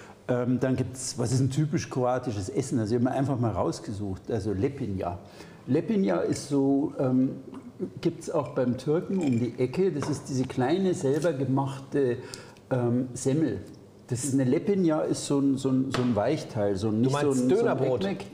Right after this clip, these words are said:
Speaker 1: Ja, Dönerbrot, genau. Aber es heißt auf Kroatisch die Lepinja.
Speaker 2: Ja.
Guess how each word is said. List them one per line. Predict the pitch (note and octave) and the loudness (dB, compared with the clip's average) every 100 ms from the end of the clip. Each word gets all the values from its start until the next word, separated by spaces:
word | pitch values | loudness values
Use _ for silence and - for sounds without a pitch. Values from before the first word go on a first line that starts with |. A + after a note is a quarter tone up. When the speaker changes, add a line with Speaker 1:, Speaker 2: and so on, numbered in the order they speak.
| - | -6
Speaker 1:
Ja, | C#3 E3+ | -2 0
Dönerbrot, | E3+ E3 E3 - E2+ G2 - | 2 2 2 0 -4 -6 -4
genau. | - E3+ F3+ - - - - - | -2 0 -2 -6 -12 -18 -12 -2
Aber | D3+ | 0
es | D#3+ | 2
heißt | F3 F#3 | 0 0
auf | D#3 | -2
Kroatisch | - C3+ D3+ D3+ D3+ | -2 0 0 -2 -4
die | D4+ | 0
Lepinja. | A#2 G#2+ G#2 F2+ E2+ - | 2 2 -2 -4 -6 -4
Speaker 2:
Ja. | C3+ A2+ | -2 -2